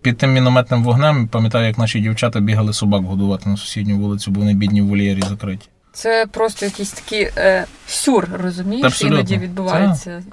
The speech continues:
Speaker 1: Та.
Speaker 2: Е, до речі, от, е, такі випадки, ну, це ж, це ж не рідкість, це, ну, це, це постійно. Типу, люди часом, я не знаю, ми їхали в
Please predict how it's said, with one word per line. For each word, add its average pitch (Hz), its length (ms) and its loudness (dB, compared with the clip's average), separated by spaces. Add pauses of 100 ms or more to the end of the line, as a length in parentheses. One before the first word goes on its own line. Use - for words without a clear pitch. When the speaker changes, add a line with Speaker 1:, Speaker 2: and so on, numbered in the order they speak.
Speaker 1:
Та. 190 140 -4
Speaker 2:
Е, 185 40 -2
до 190 120 -2
речі, 247 240 0
от, 214 220 -2
е, 196 260 -2
такі 233 280 -6
випадки, 208 560 -2
ну, 196 140 0
це 233 160 0
ж, - 200 -2
це 240 140 2
ж 226 140 -2
не 240 80 2
рідкість, 214 420 -2
це, 202 200 -4 (100)
ну, 190 400 -6 (280)
це, - 240 -6
це 220 120 4
постійно. 208 560 2
Типу, 190 220 -2
люди 208 220 2
часом, 214 360 2 (300)
я 226 80 -2
не 226 60 -4
знаю, 233 220 2
ми 220 80 -4
їхали 233 320 0 (220)
в 202 80 -14